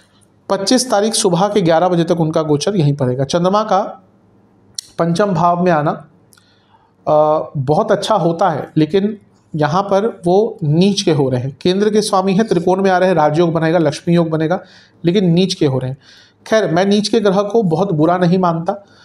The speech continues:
especially आज के टाइम में। मैं बता चुका हूँ, अ, कई लोगों को कि नीच का ग्रह, अ, कई बार बहुत पैसा देता है,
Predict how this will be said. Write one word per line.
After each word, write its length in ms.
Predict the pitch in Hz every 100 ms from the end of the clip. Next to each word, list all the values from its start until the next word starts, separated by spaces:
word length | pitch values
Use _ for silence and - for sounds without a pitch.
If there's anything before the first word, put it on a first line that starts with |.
| _ _ _ -
especially 420 | - 147 - 170
आज 180 | 151 151
के 100 | 175
टाइम 260 | 170 156
में। 120 | 165 180
मैं 240 | 156 135
बता 240 | 143 151
चुका 240 | 160 180 160
हूँ, 200 | 165 175
अ, 920 | - _ _ _ - 135 127 131 143 147
कई 120 | 160 160
लोगों 280 | 160 160
को 120 | 160 160
कि 340 | 175 170 175 _ 165
नीच 200 | 170 170
का 120 | 170
ग्रह, 220 | 165 147
अ, 180 | 170 196 - _ _ _ _ _ - 143 139 135 151
कई 100 | 156
बार 160 | 160
बहुत 300 | 143 139 156
पैसा 220 | 165 160
देता 240 | 160 156 151
है, 260 | 160 -